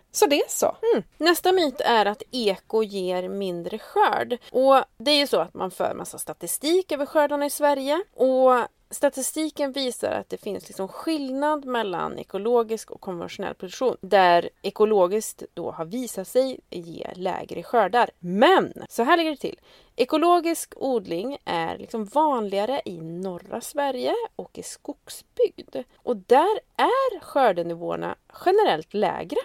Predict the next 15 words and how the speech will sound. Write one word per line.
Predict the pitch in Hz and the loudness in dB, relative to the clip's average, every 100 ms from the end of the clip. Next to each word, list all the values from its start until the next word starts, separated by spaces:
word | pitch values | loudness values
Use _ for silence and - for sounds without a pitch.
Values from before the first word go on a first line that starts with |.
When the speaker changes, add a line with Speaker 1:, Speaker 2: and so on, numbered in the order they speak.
| - - | -6 -8
Speaker 2:
oavsett | 262 262 202 294 302 | 4 6 6 4 2
om | 233 | 0
man, | 208 190 - | -2 -2 -4
om, | 202 185 180 - _ _ | -4 -4 -8 -12 _ _
oavsett | - 269 208 - 285 - | 2 6 6 4 -2 -2
om | - 196 | -6 -4
det | 180 | -4
är | |
ekologiskt | 180 - 202 185 165 175 - - | -6 -6 -4 -4 -4 -6 -12 -8
eller | 175 156 165 | -6 -6 -10
konventionellt. | - 185 185 208 311 349 - - - _ _ _ _ | -8 -6 -6 -4 0 0 -2 -10 -20 _ _ _ _
Så | - 302 277 | -8 -2 -2
statistiken | - 175 190 - 180 - - | -2 -10 -12 -12 -12 -12 -10
är | - | -8
missvisande. | 165 262 - - - - 123 | -6 -8 -10 -14 -12 -8 -6